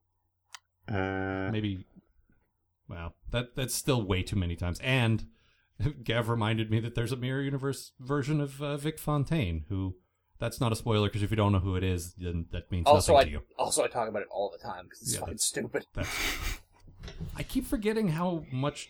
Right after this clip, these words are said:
Speaker 2: that character was a part of the later seasons.
Speaker 3: Yep, they really like that character.
Speaker 2: Uh,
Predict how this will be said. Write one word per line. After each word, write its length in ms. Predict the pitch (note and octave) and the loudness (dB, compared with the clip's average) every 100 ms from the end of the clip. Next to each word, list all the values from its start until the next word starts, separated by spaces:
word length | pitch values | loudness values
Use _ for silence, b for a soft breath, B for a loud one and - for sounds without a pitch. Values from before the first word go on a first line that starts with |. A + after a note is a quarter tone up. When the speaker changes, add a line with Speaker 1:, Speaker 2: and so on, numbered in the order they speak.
| C#3 | -6
Speaker 2:
that 220 | B2+ B2 - _ | -4 -4 -8 _
character 400 | - B2+ A#2+ C3 | -4 -2 0 -2
was 160 | A#2+ A2+ | -2 -2
a 40 | |
part 240 | A2+ A2 A2 | -2 0 -2
of 120 | G#2 | -4
the 60 | G2+ | -4
later 260 | G2 F#2 | -2 -4
seasons. 520 | - G2+ D2+ D2+ - G#2+ | -4 -4 -4 -8 -10 -2
Speaker 3:
Yep, 260 | B2 E3+ - - | 6 6 4 0
they 160 | D3+ | 2
really 360 | D3 C3 D#3 D3+ | 2 4 4 6
like 280 | B2+ B2 - | 6 4 4
that 180 | B2 - | 2 4
character. 500 | A2+ G2 - - G2 - | 2 0 -2 -8 -8 -12
Speaker 2:
Uh, 300 | D#2+ F2 | -12 -10